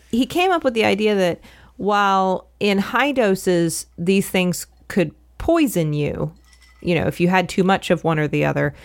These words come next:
uh, if you have the right amount of sulfur, mercury, and salt in your body,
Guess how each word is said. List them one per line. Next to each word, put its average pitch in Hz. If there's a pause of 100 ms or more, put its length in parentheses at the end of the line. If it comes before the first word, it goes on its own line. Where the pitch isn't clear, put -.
(400)
uh, 170 (320)
if 185
you 190
have 185
the 170
right 233
amount 180
of 170
sulfur, 170
mercury, 156
and 151
salt 147 (420)
in 233
your 220
body, 147